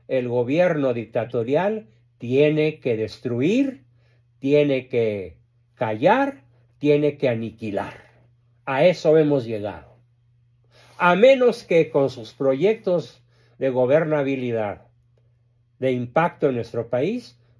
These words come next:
Donald Trump pueda impedirlo. Y está más que cantado que tiene toda la intención de hacerlo. Lo que sigue también está en el manual y también es racional para este nuevo régimen.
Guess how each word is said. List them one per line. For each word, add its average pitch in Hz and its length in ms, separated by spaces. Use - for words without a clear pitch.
Donald 135 460
Trump 175 360
pueda 143 360
impedirlo. 98 640
Y 143 100
está 165 400
más 165 340
que 175 140
cantado 190 680
que 131 120
tiene 151 340
toda 208 380
la 160 100
intención 139 720
de 123 80
hacerlo. 101 640
Lo 175 220
que 208 100
sigue 254 380
también 214 380
está 208 220
en 208 100
el 196 120
manual 208 540
y 170 120
también 185 380
es 202 100
racional 180 880
para 151 280
este 160 260
nuevo 151 260
régimen. 143 600